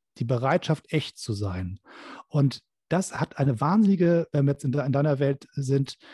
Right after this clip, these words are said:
äh, Marketingwirkung, weil die Leute feststellen, mir wird hier etwas Echtes serviert und keine Hochglanzkonserve. Man kann auch Hochglanz-Podcasts machen, gar keine Frage. Aber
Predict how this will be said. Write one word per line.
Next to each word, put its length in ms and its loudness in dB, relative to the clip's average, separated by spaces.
äh, 100 0
Marketingwirkung, 920 0
weil 160 2
die 60 0
Leute 220 2
feststellen, 720 -2
mir 140 2
wird 160 0
hier 440 0
etwas 300 -2
Echtes 380 0
serviert 380 -2
und 120 -2
keine 520 2
Hochglanzkonserve. 1200 0
Man 120 -8
kann 140 -4
auch 100 -6
Hochglanz-Podcasts 880 -4
machen, 280 -12
gar 140 -8
keine 200 -4
Frage. 460 -10
Aber 260 -2